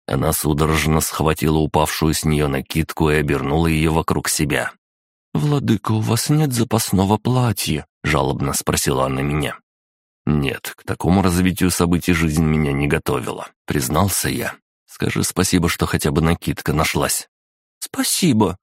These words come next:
пискнула она, пытаясь покрепче закрепить ее вокруг тела. Когда мы с этим закончили, некромант расставил нас в правильном положении и вручил дары.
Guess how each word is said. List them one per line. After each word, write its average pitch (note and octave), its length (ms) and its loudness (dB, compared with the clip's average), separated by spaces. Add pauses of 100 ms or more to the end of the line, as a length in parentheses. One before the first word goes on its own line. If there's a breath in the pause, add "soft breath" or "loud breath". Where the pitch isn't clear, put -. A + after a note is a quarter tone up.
(140)
пискнула C#2+ 580 -2
она, D2+ 220 2
пытаясь F2+ 340 2
покрепче D#2 600 -2
закрепить - 600 -4
ее C#2 220 0
вокруг - 380 -2
тела. - 380 -4 (760)
Когда C#2+ 280 0
мы F2+ 120 2
с - 80 -2
этим D2 240 0
закончили, D2+ 840 -4
некромант C#2+ 760 -2
расставил D2+ 640 0
нас D2+ 200 2
в - 160 -12
правильном D2+ 600 0
положении C#2 800 0
и D2 80 0
вручил D2 480 -2
дары. D#2 680 0